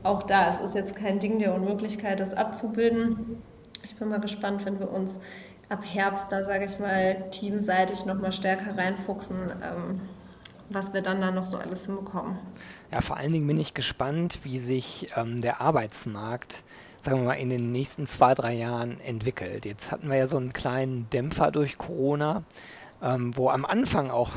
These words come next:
Speaker 2: <laughs> ja, das habe ich ganz oft gehört von Arbeitgebern. Ehrlich gesagt glaube ich, dass Tarek, äh, auch sowas irgendwo in der Presse gesagt hat,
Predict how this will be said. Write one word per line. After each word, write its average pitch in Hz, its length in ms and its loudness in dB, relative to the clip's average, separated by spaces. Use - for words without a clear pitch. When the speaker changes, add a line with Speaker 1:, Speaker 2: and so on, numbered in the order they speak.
Speaker 2:
<laughs> - 120 -6
ja, 170 220 4
das - 160 -4
habe 143 140 4
ich - 100 -6
ganz 151 260 0
oft - 260 2
gehört 113 260 0
von - 160 -6
Arbeitgebern. 113 760 -2
Ehrlich 170 260 -2
gesagt 160 280 0
glaube 160 220 2
ich, 151 80 -12
dass 151 180 -8
Tarek, 175 460 -4
äh, 127 180 -4
auch - 160 -6
sowas 110 380 -10
irgendwo 117 280 -8
in 113 60 -8
der 107 80 -10
Presse 127 340 -10
gesagt 123 400 -10
hat, 147 200 -8